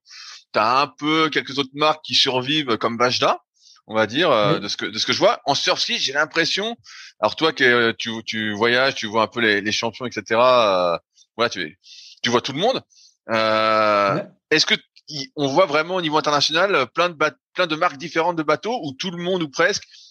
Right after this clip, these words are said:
Speaker 1: a, euh, est dans, soit dans un Fenn, j'ai une connerie, et soit dans un Nelo, ou, tu vois ?
Speaker 2: Donc, au, au début de la discipline,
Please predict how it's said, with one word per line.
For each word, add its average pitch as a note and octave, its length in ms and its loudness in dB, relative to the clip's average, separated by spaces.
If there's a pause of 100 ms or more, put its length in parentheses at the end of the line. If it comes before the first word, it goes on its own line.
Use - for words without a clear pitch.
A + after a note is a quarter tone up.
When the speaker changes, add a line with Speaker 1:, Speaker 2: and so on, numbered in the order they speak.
Speaker 1:
a, C3+ 400 2
euh, A2 300 0
est B2 120 -4
dans, B2 140 0
soit D#3+ 160 0
dans C#3+ 180 0
un C3+ 80 2
Fenn, C#3 220 -4
j'ai A#2+ 120 -8
une A#2+ 60 -12
connerie, D3+ 460 2
et A#2 340 2
soit C3+ 180 0
dans C3+ 160 2
un C3+ 60 2
Nelo, F#3 480 -2
ou, B2+ 220 -12 (420)
tu - 120 -10
vois ? E3+ 220 0 (1080)
Speaker 2:
Donc, E3+ 400 -2
au, B3 260 -2
au G#3 120 4
début A3+ 280 4
de A3 40 4
la G#3+ 100 2
discipline, G3+ 760 0